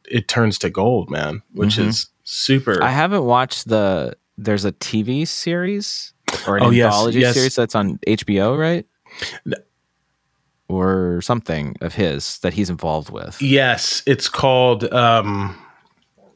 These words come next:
Speaker 1: give me a second. Um,
Speaker 2: Let's see.
Speaker 1: it's by J P, J P Lovecraft's short stories is, like, what it's
Speaker 2: Yeah,
Speaker 1: based off of.
Speaker 2: H P
Speaker 1: Lovecraft
Speaker 2: Lovecraft.
Speaker 1: Country.
Speaker 2: Yeah,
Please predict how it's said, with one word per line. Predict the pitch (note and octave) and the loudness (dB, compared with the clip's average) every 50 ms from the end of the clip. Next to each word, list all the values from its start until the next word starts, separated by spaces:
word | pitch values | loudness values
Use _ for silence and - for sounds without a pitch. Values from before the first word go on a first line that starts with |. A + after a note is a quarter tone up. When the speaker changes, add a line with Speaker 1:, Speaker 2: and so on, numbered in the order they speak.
| _ _ _ _ _ _ _ _ _ _ | _ _ _ _ _ _ _ _ _ _
Speaker 1:
give | - A2+ G#2+ B2 A2+ | -6 -2 2 2 4
me | A2+ A2+ | 4 4
a | A2 G2+ | 2 2
second. | - - A2 G2+ G2+ - G#2 - - _ _ _ _ _ - - - _ _ - - _ _ - | 0 0 0 0 0 0 -2 -4 -4 _ _ _ _ _ -14 -14 -14 _ _ -20 -20 _ _ 0
Um, | C3 C3 B2 A#2+ A#2 A2 G#2+ G#2 G2 G2 F#2+ G2+ G2 - _ _ - - - A#2+ | 2 2 4 4 4 4 2 2 2 0 -2 -2 -6 -12 _ _ -14 -14 -12 -10
Speaker 2:
Let's | A#2 A2 G#2+ A2 A2 - - - | -10 -8 -8 -10 -10 -12 -14 -18
see. | - _ - - _ _ - _ _ - - - - - - - - - - - - - - - - - - - - - _ _ _ _ _ _ _ _ _ _ _ _ _ _ _ _ _ _ _ _ _ _ _ _ _ _ _ _ _ _ _ _ - - _ _ _ _ _ _ _ _ _ _ _ - | -18 _ -20 -20 _ _ -20 _ _ -20 -20 -20 -20 -20 -20 -20 -20 -20 -20 -18 -16 -16 -16 -16 -18 -18 -20 -20 -20 -20 _ _ _ _ _ _ _ _ _ _ _ _ _ _ _ _ _ _ _ _ _ _ _ _ _ _ _ _ _ _ _ _ -20 -20 _ _ _ _ _ _ _ _ _ _ _ -4
Speaker 1:
it's | - A#2+ - | -4 -4 -4
by | - - C3+ B2+ | 0 0 0 0
J | A#2 G#2+ - C#3+ C#3+ D3 | 0 2 2 4 4 2
P, | C#3+ - D#3 D3+ C#3+ | 2 2 2 2 4
J | A2 A#2 - C3+ C3+ | 2 2 2 2 2
P | C#3 - - D3+ | 2 2 2 2
Lovecraft's | C3 B2 A#2+ A#2+ A2+ - - - C3 A#2 A2+ A2+ - - - - - | 4 4 2 2 0 -2 0 2 2 4 2 2 0 -4 -8 -8 -6
short | - - - - B2+ A#2+ A2 | -4 -2 0 2 4 2 2
stories | - - - A#2 G#2+ G#2 G2+ G2+ G2+ F#2+ F#2+ F#2 - | 0 0 0 2 4 4 4 4 2 2 0 -2 -2
is, | G#2 F2+ E2+ - - | -2 -2 -2 0 0
like, | G2+ F#2+ F#2+ - | 0 0 0 2
what | A2+ G#2+ A2+ | 2 4 4
it's | A#2 F#2+ E2 | 4 2 0
Speaker 2:
Yeah, | E2 F#2+ | -2 0
Speaker 1:
based | G#2 G2 G2 - - | 0 0 0 2 2
off | A2+ G2 G2 | 4 4 4
of. | G#2 G#2 | 2 2
Speaker 2:
H | - | 0
P | - C3 | 2 4
Speaker 1:
Lovecraft | D3 E3 D#2 - - | 4 4 2 0 0
Speaker 2:
Lovecraft. | - C#3 A#2+ A2 - - | 2 2 2 2 0 0
Speaker 1:
Country. | C#3+ A#2 G#2 - - A2 G2 F#2 | 0 0 2 2 2 2 2 0
Speaker 2:
Yeah, | - | -4